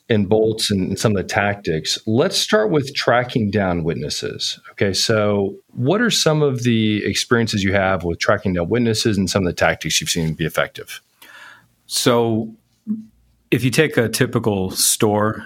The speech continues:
Speaker 2: as a setting, <clears throat> um, you're gonna find some of the witnesses through discovery, who was working that day, who was working that week.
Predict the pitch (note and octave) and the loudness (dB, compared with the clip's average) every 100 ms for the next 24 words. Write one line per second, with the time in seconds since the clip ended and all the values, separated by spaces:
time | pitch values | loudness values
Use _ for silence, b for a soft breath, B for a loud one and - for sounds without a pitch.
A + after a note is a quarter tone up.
0 | - G#2+ F#2+ F#2+ - G2+ G#2+ G#2+ A2+ - | -2 0 0 0 2 2 0 0 -4 -8
1 | _ - A#2+ B2 G#2 F#2+ G2+ A2+ A#2 G#2+ | _ -2 0 0 0 0 2 2 0 2
2 | A2 G2+ G2 A2+ G#2 G2+ G#2 G2 - G2+ | 2 4 4 0 0 0 0 0 -2 -2
3 | - G2 F2+ - G2+ G2+ G#2+ G2+ B B | -2 -2 -2 0 0 2 0 -2 B B
4 | B B - A#2 G2 G#2 F#2+ G2 F#2+ F2 | B B 0 0 2 0 0 0 0 0
5 | G#2 G2+ G2+ G2 F2+ F#2 F2+ F2+ - F2+ | 0 0 0 -2 -2 -4 -2 -4 -2 -2
6 | E2 - G#2 G#2+ G#2 G2 | -2 -2 0 0 0 -4